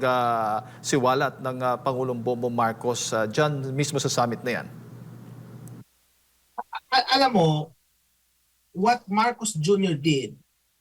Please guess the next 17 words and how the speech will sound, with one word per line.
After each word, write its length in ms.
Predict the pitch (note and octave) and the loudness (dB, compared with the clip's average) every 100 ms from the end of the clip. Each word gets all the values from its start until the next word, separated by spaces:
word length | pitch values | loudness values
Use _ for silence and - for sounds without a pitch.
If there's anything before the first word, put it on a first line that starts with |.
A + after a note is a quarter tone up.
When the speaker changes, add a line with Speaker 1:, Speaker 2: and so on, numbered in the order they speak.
| _ | _
Speaker 2:
was 160 | G3+ - | 0 2
simply 480 | C#4+ C4+ A3+ A#3 A3 | 0 -2 -2 -2 2
to 160 | F3+ E3 - - | 0 0 -8 -2
be 240 | G#3 G3+ - | 0 0 2
in 160 | F#3 | 2
the 160 | E3+ D#3+ | 2 0
good 320 | D3+ A3 D#3+ | 0 0 0
side 560 | - - E3+ E3+ E3 - - | -2 2 4 4 0 -4 -2
of 240 | D#3+ D#3 | -2 0
the 160 | C#3+ C3+ | -2 -2
Americans. 880 | B2+ A2 G#2+ G#2 G#2 G2 - - - _ _ D#3 | -4 -6 -6 -4 -4 -6 -8 -10 -12 _ _ 2
No, 80 | |
kumbaga, 640 | E3 A3 A#3 A#3+ A3 G3 - - _ _ _ _ | 4 4 4 6 4 0 -4 -16 _ _ _ _
yung 160 | G3+ B3 | -8 0
ginawa 320 | D4+ D#4+ C#4 C4 | 0 4 4 2
niya 120 | A3 E3 | 0 0
dyan, 260 | C#3 A#2+ | 0 -2